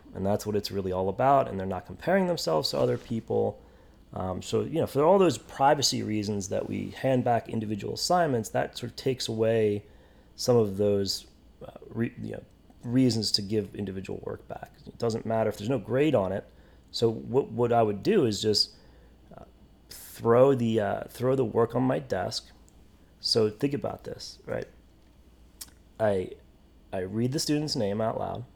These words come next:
really loud, <laughs> 'cause it is kinda, you know, they're not doing anything. You might give them some work to do, but it, it takes so little time that it doesn't matter.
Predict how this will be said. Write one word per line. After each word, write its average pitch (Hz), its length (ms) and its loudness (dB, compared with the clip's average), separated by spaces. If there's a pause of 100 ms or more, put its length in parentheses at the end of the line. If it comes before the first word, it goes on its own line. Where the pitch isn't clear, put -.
(120)
really 117 320 2
loud, 104 320 0 (240)
<laughs> - 260 -6
'cause 110 160 -6
it 113 60 0
is 127 120 2
kinda, 123 300 -2 (340)
you 156 80 -4
know, 95 220 0
they're 113 100 2
not 123 200 2
doing 101 180 0
anything. 92 380 -6 (440)
You 190 120 -2
might 160 160 4
give 113 160 4
them 107 100 0
some 98 220 -4
work 92 140 -6
to 92 80 -14
do, 98 200 -8
but 98 240 -8
it, 113 180 -2
it 120 220 -2
takes - 300 -2
so 143 280 2
little 175 280 0
time 175 340 -2
that 104 80 2
it 98 80 -4
doesn't 104 260 0
matter. 95 280 -8